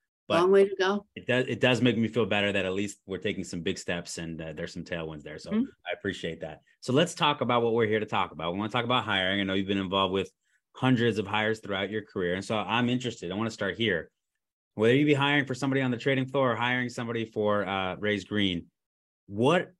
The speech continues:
Speaker 1: any type of, like, core hiring philosophies or any type of, like, in, things that you're going in and saying, "I want this," or, "I, I need this." Tell me a little bit about that.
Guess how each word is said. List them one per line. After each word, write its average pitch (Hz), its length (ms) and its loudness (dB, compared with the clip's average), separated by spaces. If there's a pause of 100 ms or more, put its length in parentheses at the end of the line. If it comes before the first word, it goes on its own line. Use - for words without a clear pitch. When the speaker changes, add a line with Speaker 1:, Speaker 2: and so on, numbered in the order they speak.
(300)
Speaker 1:
any 131 220 0
type 131 260 -2
of, 110 140 -2
like, 95 160 -4
core 131 340 4
hiring 127 360 0
philosophies 123 800 -2
or 107 120 2
any 110 200 2
type 113 220 -2
of, 104 160 -2
like, 95 220 -2
in, 95 520 -8 (100)
things 123 180 2
that 113 100 -2
you're 104 120 -2
going 110 300 0
in 107 180 0
and 90 120 -6
saying, 101 320 -2
"I 98 120 0
want 104 320 -2
this," 107 280 -2
or, 95 40 -8
"I, 95 200 -4
I 101 60 -2
need 104 240 -4
this." 104 260 -2 (120)
Tell 135 140 -6
me 143 100 2
a 127 40 2
little 120 160 0
bit 107 100 0
about 92 220 -4
that. 80 180 -14